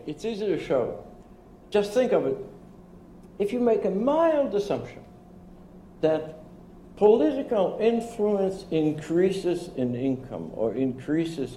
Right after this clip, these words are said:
in wealth, that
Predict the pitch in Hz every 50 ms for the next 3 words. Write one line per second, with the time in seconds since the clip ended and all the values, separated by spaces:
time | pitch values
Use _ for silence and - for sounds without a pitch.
0 | - - 104 104 104 101 98 90 78 - - - - - - - - - - -
1 | - - - - - - - - - - - - - - - - - - - -
2 | - - - - - - - - - - - - - - - - - - - -
3 | - - - - - - - - - - - - - - - - - - - -
4 | - 208 247 277 - - - -